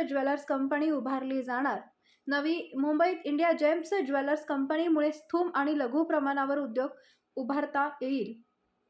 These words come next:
ऊसतोड कामगारांच्या मुलांसाठी वसतिगृह उभारण्यात येणार. दरवर्षी दहा लाख तरुणांना नोकरीसाठी प्रशिक्षित करण्यात येईल. शेतकऱ्यांना मोफत वीज मिळणार. मागेल त्याला सौर ऊर्जा पंप देण्यात येईल.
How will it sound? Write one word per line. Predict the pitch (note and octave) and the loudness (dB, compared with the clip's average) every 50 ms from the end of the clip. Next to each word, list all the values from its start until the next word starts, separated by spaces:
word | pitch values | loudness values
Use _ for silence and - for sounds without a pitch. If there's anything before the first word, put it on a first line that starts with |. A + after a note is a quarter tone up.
| _ _ _ _ _ _ _ _ - - _ _ _ _ _ _ _ _ _ - C4+ | _ _ _ _ _ _ _ _ -20 -20 _ _ _ _ _ _ _ _ _ -4 -2
ऊसतोड | C4 D4 - - D#4 D4+ D4+ | 0 -2 2 4 6 6 6
कामगारांच्या | D#4 D#4 C4 C4 C4 C#4 D#4+ D#4+ D4+ D4 - E4 D#4+ | 6 4 4 4 4 4 4 4 2 2 2 2 2
मुलांसाठी | D#4 D4 C#4 C4 C4 C4+ C4+ D#4 C#4+ C4+ D#4 D#4 | 4 2 2 2 0 0 0 0 0 0 0 2
वसतिगृह | C4+ B3+ B3 - - C#4+ B3+ C#4+ C#4+ D4 D#4+ | 2 0 0 -2 -4 -2 0 0 2 4 4
उभारण्यात | D#4 D4+ - C4+ A#3+ C4+ C#4 C4+ C4+ C4+ C4+ C4+ C#4 C#4 C#4+ C#4+ C#4+ C#4+ - - - - - - _ - | 4 2 2 0 0 0 0 0 -2 -2 -2 -2 -2 -2 -2 -2 -2 -4 -8 -14 -20 -20 -20 -18 _ -2
येणार. | B3 B3 B3 B3+ C#4 E4+ - - - _ _ _ _ _ _ _ - C4+ | 0 2 2 2 2 0 0 -4 -12 _ _ _ _ _ _ _ 2 4
दरवर्षी | D4 D#4 D#4+ F4+ F#4+ F#4 F4 F4 - F#4+ | 4 6 6 6 4 4 4 4 2 2
दहा | F4+ C4 C#4 C#4 C#4 D#4+ E4+ | 2 4 2 2 4 4 4
लाख | E4+ E4+ E4+ F4 E4+ - | 4 4 2 2 4 4
तरुणांना | D4+ C#4 D4 D4+ D4+ D4+ D4+ D4+ D#4 D#4 | 4 4 4 2 2 2 2 2 2 2
नोकरीसाठी | D4+ C4 C4 - D4 D4+ D#4 E4 D#4+ D4+ D#4+ D4+ | 2 2 0 0 0 0 0 0 0 0 0 0
प्रशिक्षित | D#4 D4 B3+ B3+ C#4+ C4+ - - D4 D4 D4 - | 0 0 0 0 -4 -4 -2 -2 -2 -2 0 0
करण्यात | D4+ C#4+ C#4+ D4+ D#4 C#4+ - | 0 2 2 2 2 2 2
येईल. | - G3+ G3 - - _ _ _ _ _ _ _ | 2 0 0 -2 -4 _ _ _ _ _ _ _
शेतकऱ्यांना | - - D#4 C#4+ C#4+ - E4 E4 E4+ F4 F4+ F#4 | -2 2 2 2 4 4 4 6 6 6 6 6
मोफत | F4+ D#4 C#4+ - D4 F4 E4+ E4+ D4+ | 4 4 2 2 4 4 4 4 2
वीज | B3+ C#4 D#4 C#4+ D4 | 0 0 0 0 2
मिळणार. | D4 D4 D4 D4 D4 D4+ E4+ | 0 0 2 2 2 2 4
मागेल | E4+ D4+ C4+ C4 B3 C4+ C#4 C#4 | 4 2 2 2 2 0 0 2
त्याला | D4 C#4+ C#4 C#4+ | 2 2 2 0
सौर | C#4+ C#4+ C#4 B3+ C#4+ | 0 0 0 2 4
ऊर्जा | D#4+ E4 D#4 D4 D4+ D4+ D4+ | 4 4 4 4 2 2 0
पंप | D4+ D4 C4 B3+ A#3+ C4+ | 0 0 -2 -2 0 0
देण्यात | C#4 C4+ C4 A#3+ B3 C#4 D#4 D4+ | 2 2 2 0 0 -2 0 2
येईल. | D4+ A#3 G#3+ G3+ | 2 2 2 0